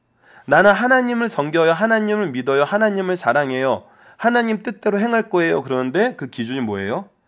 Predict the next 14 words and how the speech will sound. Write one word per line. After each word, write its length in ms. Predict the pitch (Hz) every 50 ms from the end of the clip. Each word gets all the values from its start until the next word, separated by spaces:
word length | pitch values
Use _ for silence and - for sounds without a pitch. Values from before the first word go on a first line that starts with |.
| _ _ _ _
나의 280 | - 90 92 98 107 107
기준이에요. 580 | 104 - - 98 92 87 85 82 82 82 85 87 _ _ _ _ _ _ _ _ _ _ _ _ _ _
그래서 480 | - 135 143 147 139 160 175 190 196 190 - - - _ -
입술로는 800 | 120 135 - - - - 196 196 196 185 180 175 175 175 170 156
나를 220 | 131 117 117 123 117
공경하되 720 | - 113 110 107 107 104 101 98 120 160 226 226 - _ _ _ _ -
마음은 540 | 92 98 98 104 113 131 156 190 208 202 175
내게서 340 | 127 110 107 113 110 - 101
멀어요. 240 | 87 85 82 82 - _ _ _ _ _
하나님의 680 | - - - 220 226 233 226 220 214 202 196 185 180 180
기준이 340 | - - - 110 104 95
없어요. 380 | 90 90 _ - - - - 87
하나님의 480 | - - - 143 135 123 113 110 101 95
기준. 260 | - - _ - -